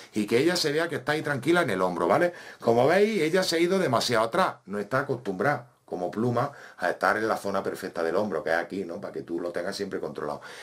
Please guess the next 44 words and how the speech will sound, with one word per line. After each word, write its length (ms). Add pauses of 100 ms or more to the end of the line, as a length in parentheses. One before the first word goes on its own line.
(100)
Ella 260
se 140
va 100
un 100
poquito 320
más 180
atrás, 280
pero 200
no 120
pasa 280
nada. 260
Poco 220
a 80
poco, 260
con 180
el, 120
el, 420
la 100
domesticación 600
y 40
el 20
adiestramiento, 480
la 80
enseñaréis, 500
¿vale? 220 (440)
Cuando 280
ahora 180
la 140
queráis 260
coger 400
y 60
queráis 280
decirle 300
que 100
se 100
suba 180
otra 160
vez, 160
le 200
dice, 200
"Venga, 200
Cristal, 280
vente 180
aquí, 260